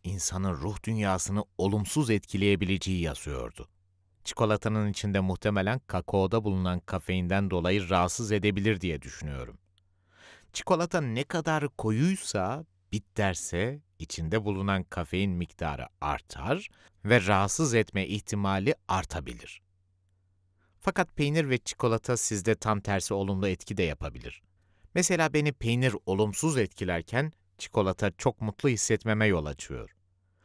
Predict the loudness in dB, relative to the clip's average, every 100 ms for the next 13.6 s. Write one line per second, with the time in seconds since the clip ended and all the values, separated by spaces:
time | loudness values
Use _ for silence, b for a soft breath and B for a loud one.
0 | B B B _ 6 8 8 6 2 4
1 | 4 6 4 2 0 0 -2 _ 6 8
2 | 8 4 0 0 2 2 2 0 4 4
3 | 6 2 2 0 0 -2 -4 -2 2 2
4 | 0 -4 0 4 4 4 0 0 -2 2
5 | 2 2 -2 -4 -6 -18 _ _ _ _
6 | _ _ -8 -2 0 0 0 -2 2 4
7 | 4 4 2 -4 -2 0 2 0 -2 _
8 | -2 -2 -2 -4 -2 -2 -2 -4 -2 0
9 | 0 2 0 0 -4 -6 -10 B B B
10 | B B 0 2 0 0 0 2 2 4
11 | 4 6 4 2 0 2 4 4 4 2
12 | 0 4 2 2 0 0 2 0 0 -2
13 | -2 -2 -6 -8 -14